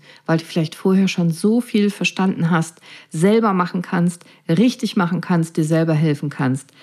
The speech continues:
dass du gar nicht mehr zum Arzt musst. Das ist eigentlich die Idee dahinter. Also eine Patientin kam jetzt gerade in die Sprechstunde und sagte, <laughs> "Hier, Frau Doktor Schott, ich habe schon alles aus der Folge gemacht, ist auch direkt besser geworden und abgeschwollen. Sie brauchen jetzt eigentlich nur noch kurz von innen nachsehen."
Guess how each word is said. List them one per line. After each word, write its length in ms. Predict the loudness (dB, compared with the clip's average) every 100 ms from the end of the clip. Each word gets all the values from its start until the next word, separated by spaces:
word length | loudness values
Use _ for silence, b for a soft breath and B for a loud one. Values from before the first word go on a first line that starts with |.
| B B
dass 180 | -8 -4
du 80 | -2
gar 200 | 0 0
nicht 240 | -2 0
mehr 240 | 2 2
zum 240 | -2 -8 -4
Arzt 420 | -2 -4 -8 _ B B -4
musst. 600 | 0 0 0 -6 -18 -20 _
Das 220 | -6 -6
ist 120 | -6 -8
eigentlich 500 | -8 -8 -8 -12 -6
die 340 | -4 -2 -4
Idee 580 | -6 -4 0 0 -2 -6 B B B
dahinter. 500 | -8 -4 -4 -6 -10 B B -2
Also 180 | 0
eine 200 | 2 0
Patientin 500 | -2 -2 0 0 0
kam 400 | 0 0 2 0 B B B _
jetzt 180 | -2 0
gerade 260 | 0 0 2
in 80 |
die 80 | 0
Sprechstunde 480 | 0 -2 -2 0 0
und 80 | 2
sagte, 380 | 0 -2 -2 0
<laughs> 0 |
"Hier, 460 | 0 0 0 2
Frau 180 | 0 0
Doktor 380 | 0 -2 -2 -4
Schott, 240 | -2 -4 B B B
ich 60 | -2
habe 100 | 0
schon 140 | 0
alles 240 | 2 0
aus 120 | 0 0
der 120 | 0
Folge 320 | 2 2 2
gemacht, 460 | 2 2 0 -6 -20 B -2
ist 120 | 0
auch 60 | 2
direkt 260 | 0 0
besser 240 | -2 0 0
geworden 380 | 2 2 2
und 120 | 2 0
abgeschwollen. 520 | 0 -2 0 2 2
Sie 80 | 2
brauchen 280 | 0 2
jetzt 140 | 0 0
eigentlich 300 | 0 0 2
nur 100 | 2
noch 180 | 2 0
kurz 220 | -4 -2
von 220 | -4 0
innen 240 | 2 4
nachsehen." 720 | 4 2 -2 -4 -2 0 -2